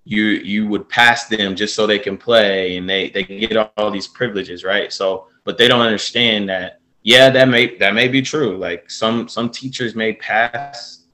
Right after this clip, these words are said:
a, a kid because he's a good athlete, and, and he'd really, and that's doing that player a good service,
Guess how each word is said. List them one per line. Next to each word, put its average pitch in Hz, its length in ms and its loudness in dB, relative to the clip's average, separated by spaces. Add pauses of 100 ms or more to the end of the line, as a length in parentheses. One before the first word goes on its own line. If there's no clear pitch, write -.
(120)
a, 98 220 -6 (160)
a 95 80 -14
kid 113 480 -6
because 101 540 -10
he's 110 180 -4
a 104 80 -4
good 107 200 -2
athlete, 101 600 -6
and, 92 380 -12
and 90 180 -14
he'd 98 240 -8
really, 104 280 -4
and 92 120 -8
that's 104 300 2
doing 113 260 -2
that 98 160 -2
player 101 220 -4
a 95 60 -6
good 95 180 -8
service, 107 580 -6